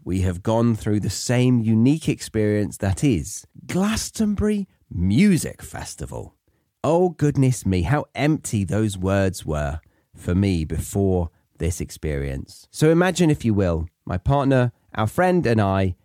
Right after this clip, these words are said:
get into the car full of excitement and a boot full of backpacks and random camping accessories, 'cause we didn't really know what we were doing. Um, we then got on our designated coach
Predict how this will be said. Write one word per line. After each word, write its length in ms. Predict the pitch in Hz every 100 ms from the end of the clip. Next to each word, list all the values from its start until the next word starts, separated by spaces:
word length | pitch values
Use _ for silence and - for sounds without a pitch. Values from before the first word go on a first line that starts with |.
| _ _
get 240 | - 180 -
into 240 | 127 -
the 120 | 87
car 460 | 90 - 80 76 90 _ _
full 260 | - - 127
of 80 | 101
excitement 840 | 80 - - 76 - - - - _ _ _
and 120 | 98
a 60 | 101
boot 460 | 87 175 170 - -
full 600 | - - 131 131 92 131 _ _ -
of 260 | 92 87
backpacks 800 | 139 156 - - 165 - - - - _ _ -
and 500 | 95 101 101 95 101 _ _ _ -
random 680 | 147 185 190 202 196 196
camping 520 | 175 - 185 143 127 98
accessories, 720 | - - 85 - 82 65 78
'cause 160 | -
we 100 | 123
didn't 240 | 165 220 220
really 440 | 175 170 175 160
know 180 | 143 131
what 160 | 120 -
we 160 | 113
were 80 | 104
doing. 380 | 98 87 73 82 _ - - -
Um, 340 | 98 104 98 - -
we 160 | - 123
then 300 | 165 185 160
got 300 | 160 143 151
on 280 | 135 131 -
our 280 | 117 117 110
designated 840 | 123 127 120 113 107 107 101 -
coach 720 | - 135 104 - - - -